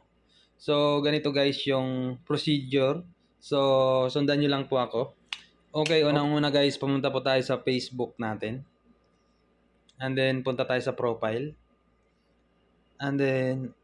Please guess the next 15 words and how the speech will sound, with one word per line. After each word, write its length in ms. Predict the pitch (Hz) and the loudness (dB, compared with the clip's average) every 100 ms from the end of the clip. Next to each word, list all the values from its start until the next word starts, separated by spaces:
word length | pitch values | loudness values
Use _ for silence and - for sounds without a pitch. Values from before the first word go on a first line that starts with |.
| _ _ _ - | _ _ _ -6
click 160 | 131 135 | -6 -4
natin 400 | 127 123 131 131 | -4 -2 -2 -4
yung 160 | 120 | -6
profile. 560 | 113 113 120 131 175 175 139 | -8 -8 -6 -6 -6 -10 -10
And 240 | 127 127 | -6 -4
then, 320 | 127 127 127 | -2 -2 -2
punta 240 | 135 135 135 | -4 -4 -2
tayo 240 | 143 139 | 0 0
dito 240 | 139 135 | -2 -6
sa 400 | 127 127 120 117 _ _ _ _ _ _ - | -4 -2 -2 -4 _ _ _ _ _ _ -8
baba, 400 | 139 135 135 147 | -4 0 0 2
yung 240 | 139 135 | 0 -2
itong 320 | 131 127 123 | -4 -4 -2
tatlong 320 | 123 127 123 120 | -4 -4 -4 -2
dot. 320 | 117 127 | -2 -2